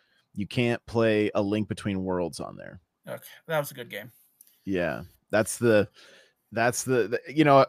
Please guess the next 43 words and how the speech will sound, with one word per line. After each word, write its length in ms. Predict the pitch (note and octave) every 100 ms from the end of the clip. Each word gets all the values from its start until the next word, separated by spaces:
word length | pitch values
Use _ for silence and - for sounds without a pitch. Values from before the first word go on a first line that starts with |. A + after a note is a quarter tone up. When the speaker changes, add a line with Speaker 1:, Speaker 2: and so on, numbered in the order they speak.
| -
Speaker 1:
I, 40 |
one 280 | C3+ B2+ C#3+
of 80 | D#3
the 60 |
things 200 | C#3 D3
I 60 | C#3
wanna 180 | C3+ C3+
start 300 | - C3 A2
doing 480 | A#2+ C3+ A#2+ A2 F#2 - - - -
is 800 | C3 B2 A2+ A2 F#2 - - - _ -
really 500 | A2 A2 C#3 D3 C#3+
doing 220 | B2+ B2+
a 20 | A#2
deep 220 | A2+ B2+
dive 220 | B2+ B2+
into 120 | B2
Pokemon 480 | G#2+ B2 A#2 B2+ B2+
and, 60 | A2+
like, 200 | G2 F#2
filling 420 | - D3 C3+ B2+
up 160 | B2 -
my 80 |
Pokemon 460 | G#2+ B2+ A2+ A#2+ G#2+
home 380 | F#2+ A#2 A#2 B2
and 100 | G#2
stuff 220 | - A2
like 160 | A2 F#2+
that. 240 | A2 B2 _ _ _ _ _ _ -
But 100 | A#2
I'm 140 | C#3+
gonna 120 | E3
have 200 | C3 C3
to 80 | B2
get, 240 | G2+ C3 B2
like, 460 | A#2 G#2 - - _ _ _ _ _
the, 400 | A2+ A#2+ A#2 A2+
uh, 300 | G#2 G2 G2 F#2+ _ _ G#2+
Game 240 | G#2 C#3+ D#3+
Boy 160 | B2+
player 280 | A2 B2+ A2
for 140 | A2
my 140 | A#2 G2+
GameCube 760 | F#2+ B2+ C#3+ G3+ - G#2+ E2